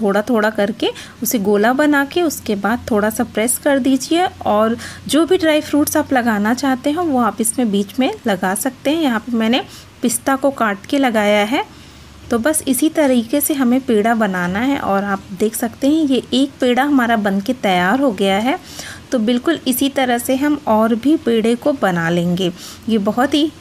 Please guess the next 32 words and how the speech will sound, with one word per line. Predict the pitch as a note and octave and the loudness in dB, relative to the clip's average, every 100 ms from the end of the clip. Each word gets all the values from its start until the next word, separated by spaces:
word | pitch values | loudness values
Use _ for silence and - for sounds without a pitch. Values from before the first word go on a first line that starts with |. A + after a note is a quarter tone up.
| - | -8
फटाफट | - A3 B3 B3 A3+ G3+ | -4 -2 -2 -2 -2 0
बन | A3 | 0
के | A3 C4+ | 0 0
तैयार | C#4+ C#4 C#4 | 0 2 2
हुआ | C4+ C4+ C#4 | 4 4 2
है | C#4+ D4+ - - - - | 2 0 -2 -14 -16 -8
और | - A3+ | -2 -2
ये | G#3+ C#4+ B3 | 2 0 0
बहुत | - - C#4+ C#4+ D#4 | -4 0 0 0 0
ही | |
tasty | D#4 A#3 A3 - - | 0 0 0 0 0
बनता | C4 G#3 F#3+ F#3+ | 0 0 0 -2
है। | F#3+ A#3+ F#4+ | 0 0 0
एक | A#3+ A#3 A3+ | 0 -2 0
बार | D#4+ | 2
इसे | D#4 D4 | 2 0
बना | B3 A#3 G#3 | 0 0 0
के | G#3 A#3 | -2 -2
आप | A3+ - | -2 -2
try | G3+ F#3 G3 | 0 2 0
करिएगा | G#3 F#3+ F#3 F#3+ G3 | 0 0 2 2 0
ज़रूर। | F#3 F3 F#3 A#3 C4+ - - - - | 0 0 2 0 -2 -10 -18 -8 -2
ये | |
recipe | C4 B3+ D4 C#4 | 2 2 0 0
आप | F#4+ D4 | 0 0
सबको | - A#3+ - C#4+ | -2 -4 -2 -4
बहुत | A3 - A#3 | -2 -2 0
ज़्यादा | A3+ F#3 F3+ | 2 2 0
पसंद | F3 F#3 F#3+ F3 | -2 -4 -2 0
आएगी। | E3+ E3 E3+ F3+ F3 - - - - - | 0 0 -2 -4 -6 -12 -18 -18 -20 -4
तो | A3 | -2
बस | G3 C4+ | 0 -2